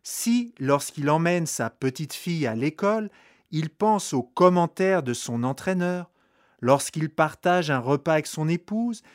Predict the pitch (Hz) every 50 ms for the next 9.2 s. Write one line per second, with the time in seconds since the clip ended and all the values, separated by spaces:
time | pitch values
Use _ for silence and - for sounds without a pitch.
0 | - _ _ - 151 151 151 147 - - 185 190 208 226 233 - - 156 139 -
1 | - 151 139 - - - - 156 147 - - 180 185 185 175 - - 156 151 143
2 | 175 175 - 208 208 - - - 190 180 175 175 - _ _ _ _ _ _ _
3 | _ _ _ _ - 120 123 143 156 156 - - - - 170 160 135 - - 160
4 | 160 165 160 175 190 185 170 - 165 147 143 156 185 190 185 - - 220 226 233
5 | 233 226 - _ _ _ _ _ _ - 165 156 160 151 - _ - 208 220 233
6 | 233 220 - - 196 190 135 131 151 208 226 - - 214 196 - 202 180 165 -
7 | - 226 240 202 151 131 123 - - - 208 220 208 190 180 175 170 160 - 165
8 | 165 151 - - - 196 202 185 165 151 143 - 202 196 196 - - 175 165 -
9 | - - _